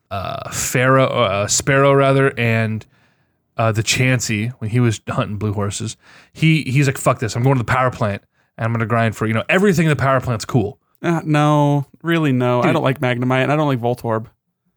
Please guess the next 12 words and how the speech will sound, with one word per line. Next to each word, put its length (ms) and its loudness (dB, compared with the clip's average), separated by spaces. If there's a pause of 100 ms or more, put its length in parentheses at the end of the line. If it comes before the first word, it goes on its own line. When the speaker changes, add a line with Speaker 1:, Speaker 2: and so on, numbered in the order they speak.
Speaker 1:
Dude, 180 6
the 100 6
blue, 600 6
the 120 0
blue 260 4
balls? 580 4
You 80 6
don't 100 6
like 100 4
the 80 4
blue 200 4
balls? 580 4